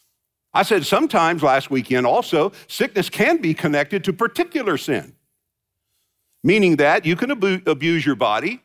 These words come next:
You can abuse your body and you can ignore what the doctor is telling you and ignore the instructions of a physician and bring some illness on yourself. Sometimes that happens.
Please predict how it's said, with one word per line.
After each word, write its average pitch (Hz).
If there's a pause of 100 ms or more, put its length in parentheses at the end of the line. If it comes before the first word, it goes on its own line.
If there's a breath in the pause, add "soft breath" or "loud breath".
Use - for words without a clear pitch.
(840)
You 160
can 165
abuse 160
your 170
body 151
and 143
you 170
can 139
ignore 165
what 180
the 143
doctor 160
is 143
telling 175
you 160
and 151
ignore 147 (220 loud breath)
the 165
instructions 165
of 135
a 135
physician 180
and 131
bring 160
some 135
illness 190
on 156
yourself. 226 (1040)
Sometimes 139
that 196
happens. 226